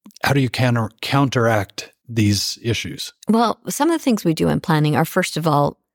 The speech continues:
Speaker 2: understand h-, goals when people are gonna retire, their longevity. You know, people are living longer and longer.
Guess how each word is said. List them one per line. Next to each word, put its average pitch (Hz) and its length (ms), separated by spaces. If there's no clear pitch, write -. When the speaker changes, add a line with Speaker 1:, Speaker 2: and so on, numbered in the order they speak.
Speaker 2:
understand 160 480
h-, 175 360
goals 170 440
when 165 180
people 165 200
are 160 40
gonna 156 120
retire, 170 400
their 170 200
longevity. 165 640
You - 60
know, 208 80
people 208 200
are 226 80
living 190 300
longer 165 500
and 160 160
longer. 147 400